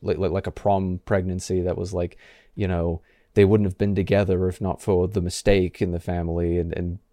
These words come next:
you could kinda see the way that, I mean, but that, but all that pressure being put onto Summer as that person who's like, "You are the mistake. We wouldn't have been together if not for your existence," you know, puts a lot of trauma on her, but she's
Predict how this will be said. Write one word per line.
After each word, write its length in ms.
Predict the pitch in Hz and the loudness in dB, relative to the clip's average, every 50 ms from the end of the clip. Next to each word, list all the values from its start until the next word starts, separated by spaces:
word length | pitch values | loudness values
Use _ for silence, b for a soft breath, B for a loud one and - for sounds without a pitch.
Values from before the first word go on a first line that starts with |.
| _ - | _ -8
you 140 | 92 101 | -8 -8
could 160 | - - 92 - | -8 -8 -6 -4
kinda 220 | 117 104 92 87 | -2 -2 -2 -2
see 540 | - - - - 101 92 90 90 90 85 b b b b b b b b b _ _ _ - | -4 -4 -2 0 0 0 0 0 -2 -2 b b b b b b b b b _ _ _ -4
the 120 | 104 107 92 | -2 0 2
way 200 | 92 90 87 85 | 4 4 4 2
that, 140 | 85 - - | 2 0 0
I 60 | 110 | 0
mean, 240 | 107 104 92 69 98 | 0 0 0 -2 2
but 160 | - 117 110 | 2 2 2
that, 160 | 110 - - | 4 0 0
but 120 | 123 123 123 | 2 4 4
all 120 | 131 127 | 4 4
that 160 | 110 101 101 | 2 0 -2
pressure 240 | - 120 104 - 101 | -4 -6 -6 -6 -4
being 220 | 92 104 92 87 | -4 -4 -4 -4
put 160 | - - 95 92 | -4 -4 -4 -4
onto 320 | 90 87 - 80 78 - - - | -4 -4 -4 -6 -6 -6 -8 -10
Summer 480 | - - 139 139 131 113 98 95 - - | -2 0 2 2 4 2 2 0 -2 -2
as 380 | - 104 95 90 90 - - - _ | -2 0 0 0 -2 -6 -10 -14 _
that 340 | - 101 101 95 90 - - | -2 0 0 0 0 -2 -2
person 300 | - 113 101 92 - 95 | -2 -2 -2 0 -2 -4
who's 160 | 90 85 98 | -4 -4 -2
like, 160 | 87 87 85 | -4 -4 -2
"You 160 | - 101 101 98 | -2 0 2 2
are 160 | 98 95 92 | 2 2 2
the 100 | 101 95 | 0 -2
mistake. 500 | 87 87 - - - 87 90 90 - - - | -4 -4 -4 -4 -2 -2 -2 -4 -6 -8 -6
We 180 | 95 101 98 | -2 -2 0
wouldn't 240 | 95 95 98 87 90 | 0 0 0 0 -2
have 60 | 90 | -4
been 160 | 101 92 87 | -4 -4 -2
together 400 | 85 85 80 90 87 87 87 87 | -2 0 0 0 0 0 -2 -4
if 140 | 85 85 - | -4 -4 -2
not 240 | 104 101 104 - - - - | -2 -2 -2 -4 -6 -14 -20
for 380 | - - 101 95 87 90 90 - _ _ - - - | -10 -4 -2 0 0 0 -2 -4 _ _ -18 -16 -14
your 380 | - - 101 98 87 87 85 87 | -10 -4 -2 0 0 0 -2 -4
existence," 540 | 90 - 95 90 - - 98 90 82 - B B B B B B B B | -4 -6 -6 -6 -6 -6 -8 -8 -8 -10 B B B B B B B B
you 120 | - 104 98 | -2 0 0
know, 260 | 95 87 90 85 78 b b b b b b b b _ _ | 0 0 0 -2 -4 b b b b b b b b _ _
puts 200 | - - 123 - | -2 -2 0 0
a 60 | 113 | 2
lot 160 | 110 110 104 101 | 2 4 2 2
of 100 | 95 - | 0 -2
trauma 360 | - 107 104 101 98 95 90 | -2 -2 0 0 0 -2 -2
on 80 | 87 | -2
her, 440 | 87 85 - 123 117 110 104 98 95 | -4 -2 2 4 4 4 4 4 2
but 200 | 92 101 92 82 | 2 2 0 -2
she's 540 | - - - 101 95 92 95 - - - - | -2 -4 -4 -4 -4 -4 -6 -8 -12 -14 -16